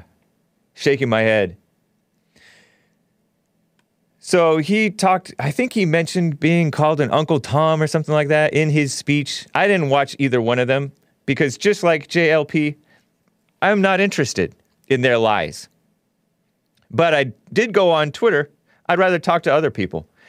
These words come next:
I did go on Twitter, though, and, you know, I was, I had my prior guest, Jeff Charles, right? The black guy who's a conservatarian,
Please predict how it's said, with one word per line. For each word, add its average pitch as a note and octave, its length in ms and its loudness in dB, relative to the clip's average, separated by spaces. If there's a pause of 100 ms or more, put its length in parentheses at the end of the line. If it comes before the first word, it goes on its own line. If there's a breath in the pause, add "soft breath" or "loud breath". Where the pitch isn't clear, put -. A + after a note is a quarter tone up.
(240 soft breath)
I E3 140 0
did E3+ 300 -2
go F#3 120 2
on D3+ 180 0
Twitter, G#3+ 340 0
though, A2 280 2 (840)
and, E3 200 2
you F#3+ 80 4
know, F3+ 280 4
I E3+ 100 4
was, - 480 -4 (500)
I C3 60 -2
had D#3 200 0
my D#3 160 0
prior D3 380 2
guest, G#2+ 460 -2
Jeff A#2+ 300 -2
Charles, F#2+ 500 -2
right? G2+ 260 0
The F#2+ 80 -8
black G#2 260 -2
guy A2 280 0
who's F#2+ 220 -4
a F2 80 -6
conservatarian, A2+ 1000 -2